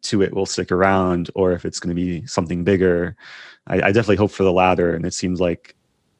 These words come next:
there's lots of investments between chess players and people outside the ecosystem looking to get in.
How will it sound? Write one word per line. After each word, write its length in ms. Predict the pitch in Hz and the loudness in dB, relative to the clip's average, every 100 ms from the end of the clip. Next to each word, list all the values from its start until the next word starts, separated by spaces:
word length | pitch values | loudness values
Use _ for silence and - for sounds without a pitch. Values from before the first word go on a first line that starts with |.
| _ _ _ _ _ _ - | _ _ _ _ _ _ 0
there's 280 | 98 87 - _ _ _ _ _ | 0 0 -8 _ _ _ _ _
lots 380 | 90 117 123 113 | -2 2 2 2
of 80 | 107 | 0
investments 960 | 101 92 90 - 92 87 82 - - - - _ _ _ _ _ _ | 2 2 2 0 -2 -2 -4 -4 -6 -8 -14 _ _ _ _ _ _
between 800 | - - - 95 90 90 90 87 - _ _ _ _ _ _ _ _ _ _ | -12 -12 -6 -6 -4 -6 -8 -10 -14 _ _ _ _ _ _ _ _ _ _
chess 280 | - 165 - | -2 -2 -2
players 440 | - 143 139 117 | 2 4 6 4
and 120 | 98 87 | 0 -6
people 240 | 104 95 | -4 -2
outside 340 | - 87 92 85 | -2 -2 -4 -4
the 120 | - | -6
ecosystem 640 | - 90 - - 87 - 82 | -6 -6 -8 -8 -8 -8 -10
looking 260 | - 92 | -10 -12
to 140 | - 87 | -8 -4
get 180 | 87 | -4
in. 280 | 82 85 107 | -4 -6 -8